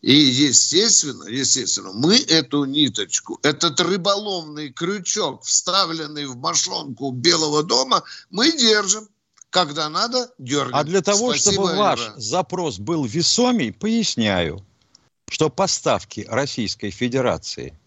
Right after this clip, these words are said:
Speaker 2: низкообогащённого урана покрывают двадцать три процента потребностей атомных электростанций С Ш А. И запрос их на дополнительную поставку был, понятное дело, вызван тем, что Россия может обидеться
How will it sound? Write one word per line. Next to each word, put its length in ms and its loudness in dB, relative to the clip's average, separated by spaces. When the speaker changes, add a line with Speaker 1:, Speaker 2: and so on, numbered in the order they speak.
Speaker 2:
низкообогащённого 1200 2
урана 500 2
покрывают 800 0
двадцать 600 -2
три 180 0
процента 680 -2
потребностей 920 -2
атомных 560 -2
электростанций 840 -4
С 40 -10
Ш 260 -6
А. 100 -4
И 100 6
запрос 560 2
их 200 -2
на 100 -2
дополнительную 720 -2
поставку 680 -4
был, 360 0
понятное 580 -2
дело, 300 0
вызван 460 -2
тем, 240 -2
что 180 -2
Россия 400 2
может 340 0
обидеться 640 0